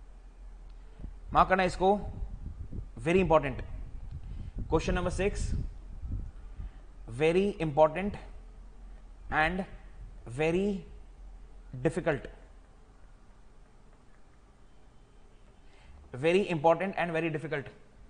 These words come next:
Please mark this question as, uh, very important, very difficult। सर, टोटल कितने केसेस आते हैं? जनरल वाले से समझ ले, मोटा मोटा का फिफ्टी परसेंट पेपर, uh, केस स्टडी बेस्ड होता है and फिफ्टी परसेंट पेपर, uh, आउटराइट क्वेश्चंस होते हैं,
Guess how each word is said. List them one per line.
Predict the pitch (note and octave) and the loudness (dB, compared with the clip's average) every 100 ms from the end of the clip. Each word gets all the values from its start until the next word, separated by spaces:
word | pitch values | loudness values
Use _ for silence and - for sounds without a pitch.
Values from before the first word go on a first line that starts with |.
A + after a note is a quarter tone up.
| E3 | 0
Please | G3+ E3 | 0 2
mark | E3 E3 | 0 0
this | - | -2
question | E3+ F3 | -4 -4
as, | F3 F3 - - - - C#3+ | -6 -6 -16 -20 -20 -2 2
uh, | D3 | 4
very | D3+ F3+ F3+ | 6 4 4
important, | D#3+ E3+ F#3 | 4 6 4
very | E3 E3 D3 | 2 2 0
difficult। | C#3 D3 - - - - - - - - - - - - - - | -2 -2 -4 -16 -20 -20 -20 -20 -20 -20 -20 -20 -20 -20 -20 -12
सर, | - F#3+ | 0 2
टोटल | - - G#3 | 4 2 2
कितने | F#3+ F3 G3+ | 0 -2 -2
केसेस | G#3 F3+ G3+ E3+ | -2 -2 -2 0
आते | D3+ D#3+ | 0 0
हैं? | F3 E3+ D3+ - - - - - - | -2 -2 -4 -10 -20 -20 -20 -14 0
जनरल | E3+ G#3 G#3+ | 2 4 4
वाले | - E3+ | 2 2
से | |
समझ | F#3+ F#3 E3+ | 2 4 2
ले, | E3 G3 - - - - | 2 2 0 0 0 2
मोटा | D#3+ F3 | 4 6
मोटा | G3 - | 6 4
का | - | 2
फिफ्टी | F#3 E3 F#3+ | 0 0 -2
परसेंट | E3 E3+ F#3 F3 | 0 -2 -2 -4
पेपर, | E3 F3 F3+ | -2 -2 -2
uh, | - C#3+ D3+ | -2 -2 0
केस | F3 | -2
स्टडी | F3 F3+ F3 | 0 0 2
बेस्ड | E3 | 4
होता | D#3+ D#3 | 4 2
है | F#3 - - - - C#3+ | 2 0 -6 -6 -2 4
and | E3 | 4
फिफ्टी | E3+ E3+ F#3+ | 2 0 0
परसेंट | E3+ F#3+ E3+ | 0 0 0
पेपर, | C#3 F3+ | 0 0
uh, | G3 - - - C#3 C#3 C3 | -2 -6 -10 -2 0 2 2
आउटराइट | D3+ D#3 F3 | 2 2 0
क्वेश्चंस | D#3+ D3+ D#3+ | -4 -6 -2
होते | C#3+ | -4
हैं, | A#2+ | -4